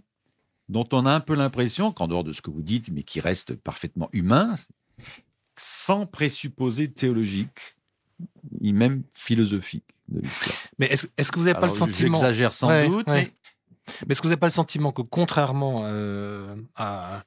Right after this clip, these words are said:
Speaker 2: à Marou ou à
Speaker 1: Oui.
Speaker 2: d'autres, euh, il était un peu, euh, gêné aux entournures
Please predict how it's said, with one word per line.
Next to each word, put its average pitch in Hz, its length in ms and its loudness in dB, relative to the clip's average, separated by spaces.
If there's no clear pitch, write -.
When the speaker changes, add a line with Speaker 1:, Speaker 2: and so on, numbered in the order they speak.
Speaker 2:
à 104 100 -6
Marou 147 440 0
ou 110 160 -2
à - 20 0
Speaker 1:
Oui. 113 60 -4
Speaker 2:
d'autres, 120 320 0
euh, 120 320 2
il 131 140 0
était 156 180 2
un 165 80 4
peu, 175 400 2
euh, 120 400 2
gêné 147 520 4
aux 113 140 0
entournures 135 640 0